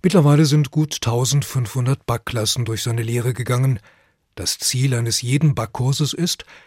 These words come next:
jeder Teilnehmer soll in der Lage sein, selbst ein Brot zu Hause herstellen zu können. Und das mit Zutaten, die Sven für gesund hält.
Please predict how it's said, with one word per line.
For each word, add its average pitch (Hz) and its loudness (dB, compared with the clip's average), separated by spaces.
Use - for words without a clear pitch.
jeder 156 2
Teilnehmer 123 0
soll 147 4
in 123 -2
der 104 -4
Lage 107 -2
sein, 135 4
selbst 147 2
ein 117 -2
Brot 113 -2
zu 98 -2
Hause 113 0
herstellen 107 -4
zu - -4
können. 113 -4
Und - -10
das 123 -2
mit 117 -4
Zutaten, 135 -2
die 131 0
Sven 98 -4
für 110 -8
gesund 135 2
hält. - -18